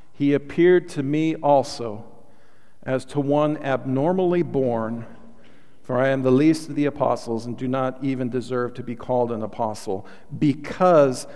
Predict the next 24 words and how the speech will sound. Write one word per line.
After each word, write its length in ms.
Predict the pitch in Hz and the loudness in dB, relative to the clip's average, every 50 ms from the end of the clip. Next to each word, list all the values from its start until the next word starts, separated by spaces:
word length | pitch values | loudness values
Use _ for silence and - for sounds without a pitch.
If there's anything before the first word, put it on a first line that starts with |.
| - - - | -16 -10 -2
I 140 | - 147 151 | 2 2 2
persecuted 760 | 151 151 - 156 143 - - 147 - - 147 131 131 131 123 | 2 2 2 2 2 2 -2 -8 -2 -2 -2 0 -2 -4 -6
the 80 | 127 | -6
church 320 | 120 - - 131 120 - - | -6 -2 -2 -2 -2 -2 -6
of 140 | 113 - - | -12 -10 -6
God. 320 | 123 110 107 101 95 - - - - - - - - - - - - - - - - - - - - - - - - - - - - - - - - - - - - - - - - - - - - - - - - - - - - - - - - - - - - - - - - - - - - - - | -6 -4 -4 -4 -6 -8 -10 -14 -16 -16 -16 -16 -16 -16 -16 -16 -16 -16 -16 -16 -16 -16 -16 -18 -18 -18 -18 -18 -18 -18 -18 -18 -18 -18 -18 -16 -16 -16 -16 -16 -16 -16 -16 -16 -18 -18 -18 -18 -18 -18 -16 -16 -16 -16 -18 -18 -18 -18 -18 -16 -16 -16 -16 -16 -16 -16 -16 -16 -16 -16 -16 -16 -16 -14 -8
Paul 220 | - 139 147 156 | -2 0 0 0
did 160 | 147 147 131 | 0 -2 -2
some 180 | - - 113 101 | -4 -8 -10 -8
pretty 220 | - - 139 131 | -6 -6 -4 -4
bad 300 | 123 123 131 127 120 113 | -4 -4 -4 -4 -4 -6
stuff. 540 | - - - - 104 95 110 139 - - - - - - - - - - - - - - - - - - - - - - - - - - - - - - - - - - - - - - - - - - - - - - - - - - - - - - - - - - - - - - - - - - - - - - - - | -8 -10 -8 -8 -6 -6 -8 -10 -12 -16 -16 -16 -16 -16 -16 -16 -16 -16 -16 -16 -16 -16 -16 -16 -16 -16 -16 -16 -16 -16 -16 -16 -16 -16 -16 -16 -16 -16 -16 -16 -16 -16 -16 -16 -16 -16 -16 -16 -16 -16 -16 -16 -16 -16 -16 -16 -16 -16 -16 -16 -16 -16 -16 -16 -16 -16 -16 -16 -16 -16 -16 -16 -16 -16 -16 -16 -16 -16 -14 -8
And 120 | - 135 147 | -4 -2 0
I 40 | 151 | 2
want 180 | 156 156 147 139 | 2 4 6 6
to 340 | 131 120 - - - - - | 4 4 0 -6 -12 -8 -2
point 180 | - 143 135 131 | 0 2 2 2
out 180 | 127 131 - | 0 -2 -2
the 100 | 123 131 | -2 -4
Greek 340 | 120 120 127 139 135 127 131 | -2 0 0 0 0 0 -2
here 220 | - 139 131 123 123 | -2 0 0 2 2
a 40 | |
little 240 | 123 123 127 127 127 | 0 0 0 0 0
bit. 260 | 117 127 120 127 127 | -2 -2 -2 -2 -4